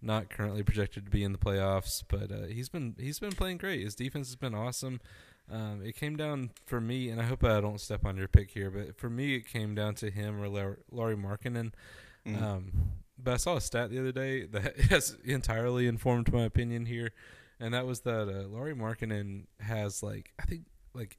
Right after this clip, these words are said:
Speaker 1: eighty-five percent of his, uh,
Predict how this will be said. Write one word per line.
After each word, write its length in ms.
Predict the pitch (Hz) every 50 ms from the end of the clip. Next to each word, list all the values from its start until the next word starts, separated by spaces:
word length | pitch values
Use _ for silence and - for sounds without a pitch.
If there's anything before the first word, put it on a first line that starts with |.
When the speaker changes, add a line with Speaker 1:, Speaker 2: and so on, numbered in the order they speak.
| _ -
Speaker 1:
eighty-five 920 | 113 113 117 131 143 143 120 - - 107 104 110 117 123 120 110 - -
percent 520 | - - 104 - - - 107 104 107 - -
of 300 | 101 98 95 95 - -
his, 420 | - 110 101 98 98 95 - -
uh, 340 | - 101 101 101 104 -